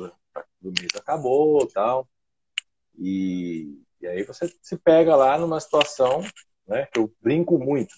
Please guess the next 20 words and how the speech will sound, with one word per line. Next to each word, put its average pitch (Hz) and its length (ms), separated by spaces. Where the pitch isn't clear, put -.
que 180 60
a 202 100
gente 220 300
até 208 240
hoje 185 220
em 160 80
dia 160 240
vive 139 380
isso, - 180
né? 131 280
Você - 100
pega 165 280
lá, 131 180
sábado 190 380
à 151 80
noite, 180 580
é, 123 460
final 185 400
de 170 140
mês, 180 680